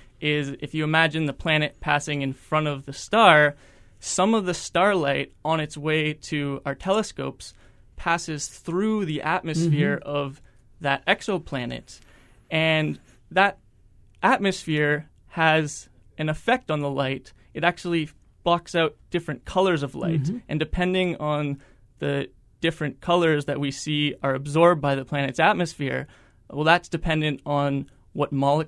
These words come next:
Speaker 1: what molecules actually make up the atmosphere. And each chemical has its own sort of fingerprint in how it interacts with light, and we ca-, can see that fingerprint.
Speaker 2: No, that's, that's a great explanation because, you know, I, and I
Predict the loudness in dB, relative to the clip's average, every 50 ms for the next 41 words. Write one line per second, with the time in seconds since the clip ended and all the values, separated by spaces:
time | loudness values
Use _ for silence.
0 | -6 -6 -6 -6 -2 2 4 6 6 6 4 0 -4 -6 -4 -4 -4 -6 -6 -6
1 | -6 -4 -2 -2 -2 0 -2 -2 -2 -2 -6 -6 -6 -6 -8 -10 -14 -14 -14 -12
2 | -12 -12 -12 -14 -16 -20 -12 _ -8 -4 -4 -4 -4 -4 -8 -4 -2 0 0 0
3 | 2 2 0 0 0 0 -2 -4 -6 -4 -4 -4 -2 -4 -4 -4 -4 -2 -2 -2
4 | -2 -4 -6 -10 -18 -20 -20 _ _ -20 -2 2 4 6 6 4 4 2 -2 -4
5 | -4 -6 -8 -8 -6 -2 0 2 2 2 2 0 -2 0 0 2 2 2 0 0
6 | -4 -8 -10 -8 -6 -4 -2 -2 -2 -2 -6 -8 -8 -6 -6 -6 -8 -10 _ _
7 | _ _ -10 -10 -10 -8 _ -6 -6 -6 -4 -2 0 2 2 2 2 0 -6 -6
8 | -6 -6 -8 -8 -10 -10 -10 -10 -14 -18 -14 -6 0 2 4 4 2 2 0 -2
9 | 0 0 0 2 2 2 2 2 0 2 2 2 4 4 2 0 0 0 0 2
10 | 2 2 2 4 2 2 4 4 2 0 -2 -4 -6 -6 -2 -2 -2 0 0 0
11 | 0 0 -2